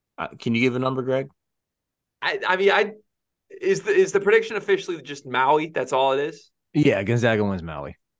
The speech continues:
Speaker 2: That is a little softer than the first one, but, like, it's still, like, a seven, a seven or an
Speaker 1: Okay.
Speaker 2: eight. Like, they're, they're the
Speaker 1: I'll,
Speaker 2: sixth best team.
Speaker 1: I'll do a seven. I'll do seven.
Speaker 2: Okay.
Speaker 3: I'll take it.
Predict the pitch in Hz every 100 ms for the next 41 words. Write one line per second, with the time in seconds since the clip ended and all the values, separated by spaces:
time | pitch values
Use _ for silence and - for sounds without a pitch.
0 | - 143 160 165 151 147 135 131 131 107
1 | 117 - 110 110 101 101 139 143 110 98
2 | 104 98 107 110 - - 151 170 165 131
3 | 117 - - 120 165 139 165 135 - 143
4 | 151 175 143 - - 180 196 - 131 254
5 | 151 160 170 208 - - - - 214 196
6 | - 403 - - _ _ _ _ - 143
7 | 143 107 95 95 - - _ _ _ _
8 | _ _ _ _ _ _ _ _ _ _
9 | _ _ _ _ 180 190 - 92 - _
10 | _ _ _ _ _ _ - 127 117 -
11 | _ _ _ _ _ 147 147 110 104